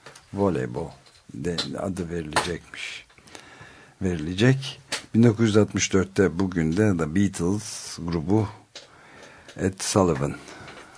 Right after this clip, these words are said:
Show'da Amerika Birleşik Devletleri'nde,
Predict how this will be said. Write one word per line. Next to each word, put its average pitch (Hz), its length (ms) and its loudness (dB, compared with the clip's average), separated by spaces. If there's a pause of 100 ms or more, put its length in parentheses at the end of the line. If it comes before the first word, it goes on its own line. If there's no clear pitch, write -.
(1120)
Show'da 92 600 2 (560)
Amerika 78 440 -4
Birleşik 78 480 -4
Devletleri'nde, 80 920 -2